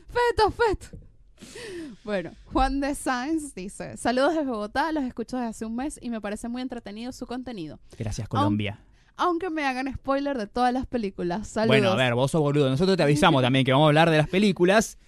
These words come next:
Speaker 2: No tenés que escuchar la parte en la que hablamos de las películas.
Speaker 1: Exacto. Bueno, Natalia Piso Gallego noventa y siete dice, "Sí, por fin llegué temprano para los saludos, pues yo los escucho desde Cali, Colombia. Postdata, me río mucho cuando Mariano dice groserías."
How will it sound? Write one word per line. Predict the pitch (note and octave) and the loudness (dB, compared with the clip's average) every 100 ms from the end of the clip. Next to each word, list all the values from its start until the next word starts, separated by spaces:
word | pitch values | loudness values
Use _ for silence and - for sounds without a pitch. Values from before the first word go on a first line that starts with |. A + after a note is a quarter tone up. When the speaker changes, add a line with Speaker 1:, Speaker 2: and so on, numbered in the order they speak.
| - - | -20 -10
Speaker 2:
No | C3+ D3+ | 0 0
tenés | E3 F#3 E3+ | 6 4 4
que | |
escuchar | E3+ D#3+ - F3+ | 0 -2 0 2
la | A3+ | 4
parte | C#3+ F3 | 2 2
en | G3+ | 2
la | A2+ | 0
que | |
hablamos | G2+ G#3+ F3 | 4 4 4
de | A#2 | 0
las | G2 | -4
películas. | A2+ G#2+ - G2 F3 | -8 -8 -10 -12 -12
Speaker 1:
Exacto. | - C3 B2+ - D#3+ C#3 F3+ - - - - | -14 -16 -16 -18 -16 -16 -18 -20 -20 -20 -12
Bueno, | G#3 G#3+ A3 | -8 -6 -4
Natalia | A#3 A#3 B3+ C4+ | -4 -2 -2 -4
Piso | C4+ C#4 D4 | -6 -8 -6
Gallego | C4 A#3+ B3+ C4+ | -6 -4 -4 -4
noventa | B3+ B3 C4 | -6 -8 -10
y | |
siete | C#4+ B3 B3 | -8 -10 -8
dice, | B3+ B3 C4 | -10 -10 -10
"Sí, | - F#4 F#4 | -6 -2 -2
por | C#4+ C4+ | -2 -6
fin | C4+ A#3+ | -4 -4
llegué | B3 B3+ | -4 -4
temprano | C4 C4 C#4 D4 | -6 -4 -6 -4
para | D4 D#4 | -6 -6
los | D#4+ | -6
saludos, | - E4+ A#3+ A#3 C4+ D#4 - | -4 -2 2 2 0 -4 -6
pues | A#3 B3 | -6 -4
yo | A3+ | -2
los | B3+ | -2
escucho | C#4 - - B3 - C#4 D4+ - _ _ | -4 -8 -10 -10 -6 -10 -10 -20 _ _
desde | A3+ C4 C#4+ C#4 | -6 -4 -4 -8
Cali, | - B3 C4 | -6 -6 -6
Colombia. | - A#3 A3 G#3+ G#3+ B3+ | -8 -6 -4 -6 -6 -10
Postdata, | - A3 G#3+ B3 C#4 - - | -10 -12 -8 -8 -8 -12 -10
me | A#3 | -8
río | A#3 C4+ D4 | -8 -8 -6
mucho | D4+ E4 E4 | -8 -8 -10
cuando | C4+ C4 C4 | -8 -8 -6
Mariano | A3+ A#3 C4 A#3+ | -6 -6 -6 -6
dice | A#3+ C4+ | -6 -6
groserías." | B3+ C4+ C#4 A#3 F3 E3+ G3+ - | -6 -6 -4 -4 -4 -6 -8 -16